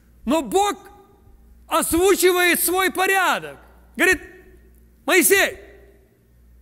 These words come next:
Аарону тебе надо что-то сказать".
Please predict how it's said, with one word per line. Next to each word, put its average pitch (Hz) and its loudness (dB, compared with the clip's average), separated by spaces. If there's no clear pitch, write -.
Аарону 381 0
тебе 302 -2
надо 302 0
что-то 262 -4
сказать". 165 -10